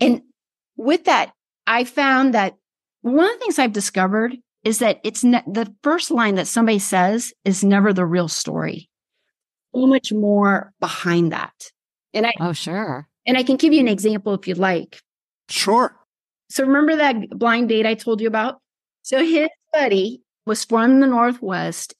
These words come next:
Speaker 1: and he shared something about ab-, like, how he was not for abortion, which kinda surprised me. But after the follow-up questions occurred, he had shared that he grew up poor. His mom had several abortions and had shared them with them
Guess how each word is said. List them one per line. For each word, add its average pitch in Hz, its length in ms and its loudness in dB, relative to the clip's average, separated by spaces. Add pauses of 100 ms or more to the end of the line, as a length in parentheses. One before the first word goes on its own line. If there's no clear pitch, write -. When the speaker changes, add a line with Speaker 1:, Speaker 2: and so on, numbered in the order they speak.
Speaker 1:
and 196 500 2 (720)
he 302 160 2
shared 349 280 0
something 240 360 -2
about 190 420 2 (200)
ab-, 190 260 -6
like, 214 160 0
how 247 160 0
he 254 260 0
was 233 320 0
not 208 360 -2 (160)
for 208 300 2
abortion, 131 560 -10 (320)
which 294 180 0
kinda 480 160 2
surprised 247 440 -2
me. - 100 -20 (120)
But 247 180 -2
after 302 340 0
the 339 120 0
follow-up 240 760 -2
questions 202 500 -4
occurred, 202 720 0 (640)
he 277 100 2
had 247 100 0
shared 294 340 -2
that 320 100 2
he 269 100 4
grew 202 240 0
up 294 220 -4
poor. 175 440 -2 (140)
His 226 180 -2
mom 233 260 2
had 240 280 0 (120)
several 202 440 0
abortions 185 880 -4
and 202 160 2
had 214 140 -2
shared 254 300 0
them 202 140 -2
with 156 160 -10
them - 220 -14